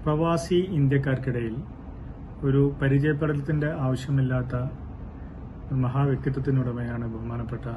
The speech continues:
സോമൻ ബേബി സാർ. നാൽപത് വർഷക്കാലത്തെ പ്രവാസ ജീവിതത്തിനിടയിൽ ഇന്ത്യൻ സമൂഹത്തിൻ്റെ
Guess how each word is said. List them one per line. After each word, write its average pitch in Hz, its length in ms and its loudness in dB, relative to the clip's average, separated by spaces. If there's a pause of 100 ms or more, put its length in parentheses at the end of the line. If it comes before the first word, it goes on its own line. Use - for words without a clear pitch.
(1000)
സോമൻ 123 340 0
ബേബി 110 280 -6
സാർ. - 140 -8 (1000)
നാൽപത് 143 400 4
വർഷക്കാലത്തെ 139 600 0 (120)
പ്രവാസ 127 320 0 (120)
ജീവിതത്തിനിടയിൽ 117 560 0 (1600)
ഇന്ത്യൻ 151 300 4 (600)
സമൂഹത്തിൻ്റെ 135 640 4